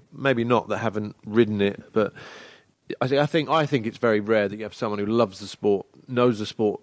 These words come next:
inside out, like, a, you know, you, you know your stuff as well, Matt, um, that have also raced at that level. So it gives you, like, that sort of, sound like Dave, that three-pronged attack. You know, you've got the passion,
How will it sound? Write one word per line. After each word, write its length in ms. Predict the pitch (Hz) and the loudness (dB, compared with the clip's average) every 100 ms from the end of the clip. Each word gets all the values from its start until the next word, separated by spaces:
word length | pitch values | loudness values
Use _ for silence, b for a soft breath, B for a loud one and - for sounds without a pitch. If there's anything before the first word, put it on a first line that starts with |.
| - | -10
inside 400 | 117 - 107 104 | -10 0 2 2
out, 240 | 104 95 | 0 0
like, 180 | - - | -6 -6
a, 80 | 90 | -6
you 160 | 110 101 | -4 -4
know, 80 | 107 | 2
you, 160 | 117 | 4
you 200 | 120 120 | 4 4
know 120 | 110 | 4
your 160 | 104 101 | 4 2
stuff 280 | - 107 - | 0 -2 -2
as 100 | 95 | 0
well, 160 | 110 | 2
Matt, 220 | 95 92 - B B B B - | 2 -2 -4 B B B B -6
um, 340 | 107 104 104 - 107 | 0 0 -2 -12 -4
that 100 | 113 | -2
have 100 | 123 | 0
also 300 | 127 127 139 | 0 0 2
raced 400 | 120 117 123 - | 2 2 2 0
at 100 | 120 120 | -2 0
that 160 | 117 | 0
level. 260 | 131 131 107 | 0 0 -2
So 160 | - 120 | -4 -4
it 100 | 113 | 0
gives 200 | 135 110 | 0 2
you, 160 | 123 | 0
like, 220 | - 127 120 | 2 2 2
that 260 | 120 - | -2 -2
sort 200 | - 131 117 | -2 0 0
of, 80 | - - | -2 -4
sound 240 | 123 120 | -2 0
like 160 | 113 104 | -2 0
Dave, 240 | 123 120 | 0 0
that 180 | 101 110 | -2 -10
three-pronged 520 | - 117 107 113 107 | -2 -2 2 0 0
attack. 360 | 101 139 123 - | -2 0 0 -2
You 80 | 104 | -4
know, 80 | 113 | 0
you've 140 | 123 | 2
got 120 | 123 120 | 0 -2
the 60 | |
passion, 540 | 120 135 - 135 123 | 0 0 2 0 0